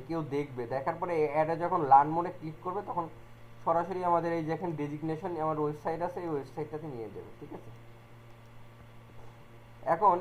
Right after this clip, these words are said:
এই অ্যাডটা যদি আমি পাবলিশ করে দেই, পাবলিশ হয়ে যাবে, ঠিক আছে?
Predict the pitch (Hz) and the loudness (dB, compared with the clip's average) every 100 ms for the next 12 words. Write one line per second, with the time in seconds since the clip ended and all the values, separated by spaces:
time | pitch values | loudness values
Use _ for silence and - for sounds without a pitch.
0 | 180 196 190 190 190 196 196 196 214 - | 2 -2 2 2 2 -2 0 0 0 4
1 | 160 156 196 - 208 196 208 233 175 151 | 4 4 -6 -2 0 2 0 4 4 4
2 | 143 151 131 107 101 - 165 170 175 | 0 -4 -4 -4 -8 -10 -12 -10 -8